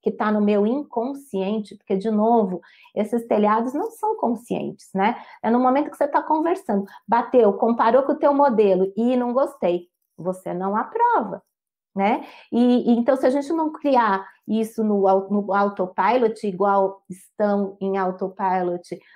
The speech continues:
as suas referências masculinas de liderança de C E O na inovação, vai ser difícil quebrar essa roda. É, então, temos que forçar sim. Então, eu brinco,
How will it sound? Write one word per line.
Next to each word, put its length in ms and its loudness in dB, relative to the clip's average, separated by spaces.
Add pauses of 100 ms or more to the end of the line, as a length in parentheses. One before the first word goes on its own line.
(160)
as 160 -2
suas 280 0
referências 680 -2
masculinas 640 -4
de 100 -6
liderança 540 -2
de 120 -12
C 200 -8
E 100 2
O 120 2
na 120 -4
inovação, 680 -4 (420)
vai 140 0
ser 160 0
difícil 340 -2
quebrar 280 2
essa 180 0
roda. 340 -2 (1080)
É, 180 0
então, 300 -2 (260)
temos 220 2
que 100 0
forçar 480 -2 (160)
sim. 300 0 (160)
Então, 480 0
eu 260 2
brinco, 460 0